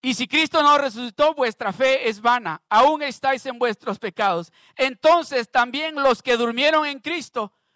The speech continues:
perecieron en vano", dice. No, Él resucitó de los muertos.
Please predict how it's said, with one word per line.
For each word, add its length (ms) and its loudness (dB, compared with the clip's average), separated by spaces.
perecieron 520 -8
en 120 -16
vano", 320 -6
dice. 280 -20
No, 480 -10
Él 160 -16
resucitó 800 -12
de 60 -6
los 180 -12
muertos. 800 -12